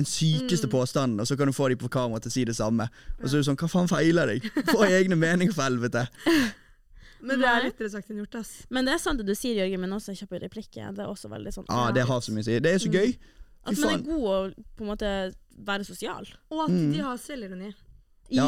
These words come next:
Speaker 3: Ja.
Speaker 1: ja, ja.
Speaker 2: At du ikke er sånn, «Å, herregud, skjønner du ikke at det er kødd?» Eller
Speaker 3: Mm.
Speaker 2: liksom
Speaker 1: Mm.
Speaker 3: Og veldig kosete, for jeg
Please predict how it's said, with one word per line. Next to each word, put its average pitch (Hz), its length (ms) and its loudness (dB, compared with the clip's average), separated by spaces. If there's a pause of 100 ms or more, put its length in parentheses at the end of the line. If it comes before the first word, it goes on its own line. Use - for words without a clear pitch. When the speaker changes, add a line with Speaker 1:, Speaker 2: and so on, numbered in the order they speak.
Speaker 3:
Ja. 156 300 4
Speaker 1:
ja, 110 200 2
ja. 85 120 0
Speaker 2:
At - 60 -8
du 302 60 -8
ikke - 240 -8
er 247 60 -8
sånn, 233 280 -14
«Å, 240 140 -12
herregud, 208 460 -12 (680)
skjønner 214 260 -12
du 202 120 -12
ikke - 220 -20
at - 180 -20
det 202 120 -14
er 196 60 -16 (300)
kødd?» 220 220 -18 (140)
Eller 269 240 -8
Speaker 3:
Mm. 254 40 -10
Speaker 2:
liksom 247 380 -12 (560)
Speaker 1:
Mm. 120 320 2
Speaker 3:
Og 277 120 2
veldig 269 220 -2
kosete, 196 400 -6
for 202 80 -6
jeg 190 80 0